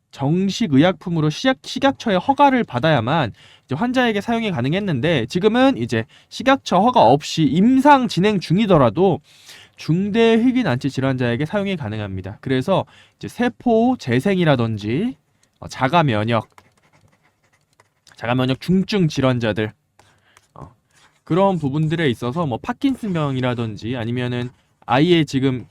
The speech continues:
세포 재생을 해야 되는 그런 특이 환자들에 대해서, 어, 아직 식약처 허가가 안 난 임상 진행 중인 약품을 사용할 수가 있다. 그래서 이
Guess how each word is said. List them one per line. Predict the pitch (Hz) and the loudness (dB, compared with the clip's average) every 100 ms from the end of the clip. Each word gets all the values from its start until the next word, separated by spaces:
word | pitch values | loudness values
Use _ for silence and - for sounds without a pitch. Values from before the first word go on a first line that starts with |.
| _ | _
세포 | - 277 285 | -2 0 2
재생을 | - 175 254 220 | 4 4 4 0
해야 | 202 254 233 | 0 0 2
되는 | 147 156 127 - _ _ _ | 0 0 -4 -8 _ _ _
그런 | - 175 175 - _ _ | -4 -2 -2 -8 _ _
특이 | - 294 269 | -2 2 6
환자들에 | 262 233 233 233 214 196 185 | 4 2 -2 -2 -2 -2 -2
대해서, | 127 120 127 190 208 214 _ _ _ _ | -2 -2 -2 0 0 0 _ _ _ _
어, | 80 92 _ _ _ _ | -14 -14 _ _ _ _
아직 | - 104 123 131 _ | -4 -2 -2 -6 _
식약처 | - - 233 233 214 | -14 -6 -6 -4 -4
허가가 | 202 226 220 170 | -4 -2 0 0
안 | 101 117 | 0 -4
난 | 170 196 | -4 -4
임상 | - 156 202 214 240 226 | -2 -2 0 0 0 -2
진행 | - 185 220 | -2 0 0
중인 | 196 190 208 226 220 - | 0 -2 -2 -4 -6 -6
약품을 | 113 - 156 160 165 | -6 -4 -2 0 0
사용할 | 208 208 190 | -2 -2 -2
수가 | - - | -4 -4
있다. | 127 98 117 98 101 | -4 -4 -4 -4 -2
그래서 | 147 175 165 208 143 - - _ | 2 2 4 4 4 -2 -20 _
이 | _ | _